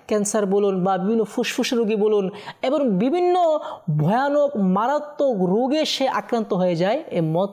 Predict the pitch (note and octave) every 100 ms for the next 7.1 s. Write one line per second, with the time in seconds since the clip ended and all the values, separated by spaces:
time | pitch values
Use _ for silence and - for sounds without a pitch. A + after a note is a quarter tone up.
0 | - F3 D#3+ D3+ C#3 C#3+ F3+ F#3 G#3 -
1 | - E3+ D#3+ F3+ E3+ E3+ G#3+ - A#3 A3+
2 | A#3+ C4 D4+ - - - F3 D4+ E4+ F#4
3 | E4 D4+ A#3+ B3 A3+ F#3+ C#3+ - - -
4 | - F#3 F#3+ - A#3 A3 B3+ E4+ D4 C#4+
5 | - C4+ D4+ D4+ C#4+ B3+ - - - E3
6 | G3 F#3+ F#3+ E3+ C#3+ D3+ D3 D3+ C#3+ D#3
7 | D3+